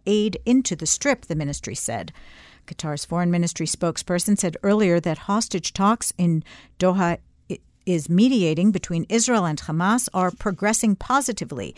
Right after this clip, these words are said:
and that an announcement will be made in the coming hours regarding the exact time that the truce will begin. As we heard, an announcement is expected from the Qatari foreign ministry momentarily.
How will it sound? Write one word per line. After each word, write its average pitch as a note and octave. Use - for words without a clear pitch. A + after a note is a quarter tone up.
and D3+
that D3
an E3
announcement E3+
will F#3+
be B3+
made A#3+
in C#3
the C3
coming D3+
hours F3+
regarding E3+
the E3+
exact E3
time F#3+
that D3+
the -
truce -
will C3
begin. G3
As D3+
we C3
heard, E3
an D3+
announcement D#3
is E3
expected E3
from G#3+
the A#3
Qatari D3+
foreign D#3
ministry E3+
momentarily. D#3+